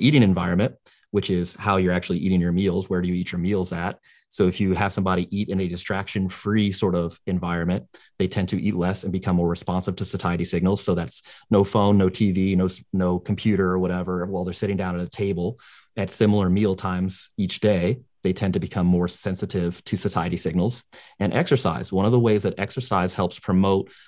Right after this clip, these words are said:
weight maintenance, um, is by increasing the sensitivity to satiety signals. So we actually don't compensate that much for exercise, the energy expenditure during exercise.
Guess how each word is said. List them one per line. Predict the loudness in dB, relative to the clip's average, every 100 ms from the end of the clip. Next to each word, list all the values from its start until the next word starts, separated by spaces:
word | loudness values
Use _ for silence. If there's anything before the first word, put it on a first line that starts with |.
| -4
weight | 0 0 0
maintenance, | -2 -2 -2 -2 -2 -6 -14 -14 _ _ _ _ -4
um, | 0 0 0
is | 2 0 2
by | 0 0 2
increasing | 0 0 -4 -2 0 0
the |
sensitivity | 0 -4 -6 -6 -2 -2
to | -4 -8
satiety | -10 -2 2 4 2
signals. | 0 -2 -4 -6 -14 _ _ -6
So | 2
we | 4
actually | 6 4
don't | 4 2 -6 -2
compensate | 0 4 2 2 0
that | 0 0
much | 0 0
for | -4 -4
exercise, | -6 -2 0 0 -2 -4
the | -4 -2
energy | -2 0 -2
expenditure | -2 -2 -2 -2 -2
during | 0 -2
exercise. | -2 -8 -4 0 0 0